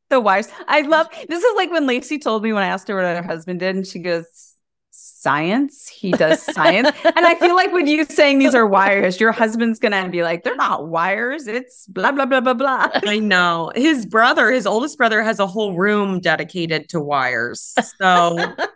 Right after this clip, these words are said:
Speaker 1: <laughs>
Speaker 2: honestly, I feel good. We've limited to a box that I can hide.
Speaker 1: We also, now that you say that, they're not just, wi-, they are wires, but yes, we have a whole collection, my husband, of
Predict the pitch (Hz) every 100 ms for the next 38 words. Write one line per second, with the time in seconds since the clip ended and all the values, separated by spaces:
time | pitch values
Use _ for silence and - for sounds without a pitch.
0 | 330 392 - 415 _ - 208 233 240 -
1 | 226 196 180 180 214 196 185 - - 196
2 | 185 160 185 180 180 _ _ 175 196 214
3 | 202 185 170 185 165 143 180 170 139 -
4 | - - 247 _ - 170 160 - 165 160
5 | 151 160 175 151 87 156 - _ - -
6 | 247 349 262 269 277 277 254 226 247 233
7 | 240 - 180 180 165 165 180 247 233 254
8 | 240 - 190 190 185 185 156 - 180 226
9 | - 220 226 135 131 110 131 143 - -
10 | 170 - - 165 175 160 151 - 151 139
11 | - - 147 147 - 139 131 135 143 151
12 | 139 - 120 117 - - 131